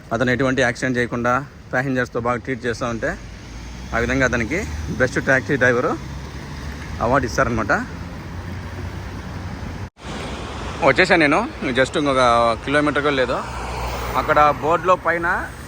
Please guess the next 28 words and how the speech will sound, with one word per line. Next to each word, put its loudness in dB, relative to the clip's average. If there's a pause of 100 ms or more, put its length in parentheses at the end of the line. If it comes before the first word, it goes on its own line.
(400)
పైన 0 (120)
ఉన్న -2 (160)
పదము -2 (1700)
ఎడం 0
పక్కన 0
ఉన్నది -2 (400)
సెజాంగ్ 0
దెహాక్యో 0
అని, -4 (560)
సెజాంగ్ -2
యూనివర్సిటీ -4
అని 0
అర్థము. -6 (420)
ఇక్కడ -8
వస్తుంది 4
కదా 6 (120)
మూడు 4
వందల 2
రెండు 2
బస్సు, 2 (260)
ఇది -2 (100)
మా 2
ఇంటి -4
దగ్గర -2
నుండి -2
ఇక్కడికి -4
వస్తుంది, -4 (720)
ఒక -4